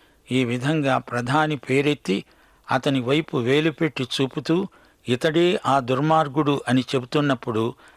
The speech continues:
ఆమె ముఖం మీద ధైర్య సాహసాలు ద్యోతకమయ్యాయి. దేవుడు ఆమెతో, ఆమెలో ఉన్నాడు. దేవుడు మనకిచ్చే ఆత్మ పిరికి ఆత్మ కాదు.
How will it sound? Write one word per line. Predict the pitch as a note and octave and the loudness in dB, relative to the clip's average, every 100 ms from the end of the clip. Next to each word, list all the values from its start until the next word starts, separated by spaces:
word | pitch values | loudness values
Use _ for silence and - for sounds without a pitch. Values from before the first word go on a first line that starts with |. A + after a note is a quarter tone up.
| _ A2 | _ -2
ఆమె | C3 B2 | 0 0
ముఖం | A#2+ B2 D3+ D#3+ | -4 -2 -2 0
మీద | C#3+ A2 A#2+ A#2+ | 0 0 0 0
ధైర్య | G#2 G#2+ C3+ D3 D#3+ | -2 -2 0 2 0
సాహసాలు | - A#2+ C#3+ C#3+ - A#2 A2 A#2+ | 0 0 0 0 0 0 0 -2
ద్యోతకమయ్యాయి. | A#2 A#2 C#3 C3+ - B2 A2+ A2 G#2 G2+ - _ _ _ _ _ _ _ _ - | -2 0 0 -2 -4 -4 -2 -2 -2 -4 -16 _ _ _ _ _ _ _ _ -4
దేవుడు | B2+ C#3+ D3+ | 0 0 2
ఆమెతో, | D3 C3 C#3+ C#3+ C#3+ D3 D#3 - _ _ _ _ - - | 2 2 2 0 2 0 0 -10 _ _ _ _ -10 -2
ఆమెలో | B2+ C#3 C#3+ D3 D#3+ | 0 2 2 2 2
ఉన్నాడు. | B2+ C3 A#2+ A2 A2 - _ _ _ _ _ G2+ | 2 0 0 -2 -6 -14 _ _ _ _ _ -4
దేవుడు | A2+ D3 D#3 E3 E3+ - - - - | 0 2 2 -2 -4 -10 -20 -20 -8
మనకిచ్చే | A#2 B2 C3 C3+ B2+ - D#3 D3+ - | -2 0 0 -4 -6 0 2 0 0
ఆత్మ | A#2+ C#3+ - C3+ A2+ A2+ - - | 0 0 -4 -4 -2 -4 -6 -2
పిరికి | C#3+ E3 - | 0 0 -2
ఆత్మ | F3+ B2 B2+ - C3+ | 0 0 0 -2 -6
కాదు. | B2 A#2+ A2 A2 C3 | -2 0 0 -2 -6